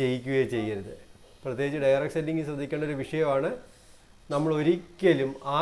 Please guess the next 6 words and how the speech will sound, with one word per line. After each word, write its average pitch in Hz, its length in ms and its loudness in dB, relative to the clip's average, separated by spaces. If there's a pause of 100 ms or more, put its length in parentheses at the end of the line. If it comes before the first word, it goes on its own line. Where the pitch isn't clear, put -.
(160)
കാറ്റഗറിയിൽപ്പെട്ടവരെ 135 1160 -2 (960)
നമ്മൾ 135 280 -2 (560)
ആ 127 40 -8 (160)
ഒരു 120 180 -8
ഇത് 117 80 -10 (240)
ക്യാ-, 120 160 -10